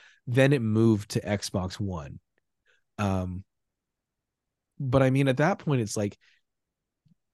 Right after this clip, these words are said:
if you're going to get it eventually on, going back to, like, the Xbox exclusives going to PlayStation, if you're gonna get it on PlayStation eventually, like,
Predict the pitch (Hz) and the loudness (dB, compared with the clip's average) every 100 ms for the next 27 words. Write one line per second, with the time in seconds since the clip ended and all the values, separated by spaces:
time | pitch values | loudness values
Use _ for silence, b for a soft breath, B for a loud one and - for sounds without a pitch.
0 | _ 131 127 151 143 127 160 247 226 160 | _ -2 2 4 4 4 2 2 -2 2
1 | 160 147 135 117 107 110 131 - 143 139 | 2 2 2 0 2 0 0 0 2 2
2 | 151 - 113 117 113 104 101 - _ _ | 0 -4 0 2 2 2 -4 -10 _ _
3 | _ 165 139 127 123 117 98 - 101 90 | _ -16 -10 2 2 4 0 -2 -6 -6
4 | - _ 123 113 107 107 - 104 101 - | -12 _ -8 -2 -2 -2 -2 -2 -2 -8
5 | - 104 95 95 98 92 82 - 104 - | -8 -6 -4 -6 -4 -6 -8 -6 -6 -6
6 | 78 80 - B B 147 175 190 277 262 | -8 -10 -14 B B -2 0 0 0 4
7 | 208 175 139 135 151 123 110 92 95 104 | 4 4 4 2 2 0 0 -2 -2 0
8 | 143 156 175 _ _ _ _ - 113 101 | 2 2 0 _ _ _ _ 0 4 4
9 | - | 2